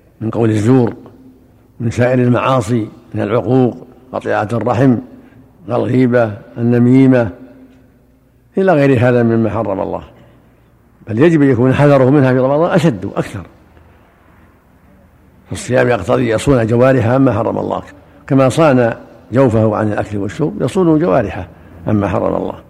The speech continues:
ولهذا يقول صلى الله عليه وسلم: "الصيام جنة"، إذن سترة من النار، حصن من النار لمن صانه وحفظه. فإذا كان يوم صوم أحدكم فلا يرفث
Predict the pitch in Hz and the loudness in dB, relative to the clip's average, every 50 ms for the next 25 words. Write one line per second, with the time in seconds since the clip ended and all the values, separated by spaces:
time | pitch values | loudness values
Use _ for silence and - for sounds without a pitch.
0 | - _ _ _ _ _ _ _ _ - 113 113 113 120 117 113 113 110 110 107 | -20 _ _ _ _ _ _ _ _ -4 -2 0 2 2 2 2 0 0 0 -2
1 | 107 92 110 117 104 - 120 113 110 - - 143 - - 143 143 139 143 147 147 | -2 -2 -4 -4 -2 0 0 0 0 0 -2 -6 -4 0 2 2 4 4 4 4
2 | 135 190 180 131 95 - - - - - - - - - - _ _ - - 131 | 4 4 4 2 0 -2 -8 -16 -20 -20 -20 -20 -20 -20 -20 _ _ -6 -2 -2
3 | 127 123 196 202 156 147 131 131 123 123 123 127 127 110 85 - - - - - | 0 0 0 0 2 2 2 2 4 4 4 4 2 2 -2 -6 -12 -20 -20 -20
4 | - - - _ _ _ _ _ _ _ _ _ - - - 156 - 143 135 123 | -20 -20 -20 _ _ _ _ _ _ _ _ _ -6 -2 -2 -2 0 2 2 2
5 | 113 117 120 117 131 147 135 110 95 - - 107 110 117 110 110 - 131 143 110 | 4 2 2 2 2 2 2 0 -2 -6 -8 -8 -8 -6 -8 -6 -2 0 2 2
6 | 127 120 113 110 110 95 82 127 135 135 139 95 87 87 - - - - - _ | 2 0 0 -2 -2 -4 -4 -4 -4 -2 -4 -4 -6 -10 -12 -16 -20 -20 -20 _
7 | _ _ _ _ _ _ _ _ _ _ _ _ _ _ _ _ _ _ _ _ | _ _ _ _ _ _ _ _ _ _ _ _ _ _ _ _ _ _ _ _
8 | _ _ _ _ _ _ _ _ _ 147 135 127 123 127 127 120 131 135 135 151 | _ _ _ _ _ _ _ _ _ -4 -2 -2 -2 -2 0 0 2 4 4 4
9 | 170 180 185 170 - 170 170 170 170 165 151 143 175 165 165 147 175 175 165 160 | 4 4 4 2 2 2 2 2 2 2 2 2 0 0 -2 -4 -6 -8 -10 -12
10 | - - 135 131 131 120 123 139 143 123 104 123 131 - - - | -10 -6 -2 -2 0 2 2 2 2 2 2 0 -2 -2 -4 -12